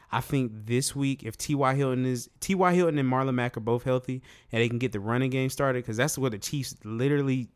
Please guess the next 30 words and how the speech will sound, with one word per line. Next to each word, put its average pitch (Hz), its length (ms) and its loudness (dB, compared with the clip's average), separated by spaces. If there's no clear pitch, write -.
struggle 127 400 -2
with 117 160 -2
at 98 80 -8
every 120 220 0
team 113 360 -4
is 117 120 0
the 107 80 -4
run 117 280 0
game. 101 220 -4
Kerryon 135 360 2
Johnson 117 320 0
had 113 240 0
over 113 220 -2
a - 20 0
hundred 117 280 -2
yards 113 360 -2
last 107 240 -4
game. 110 300 -6
Um, 117 320 2
it's 135 120 2
gonna 165 180 4
come 147 260 2
down 127 240 2
to 110 440 -4
strategic 156 880 -2
defense 147 540 -2
too. 196 420 0
You 127 140 -8
can't 139 340 0
be 139 420 -2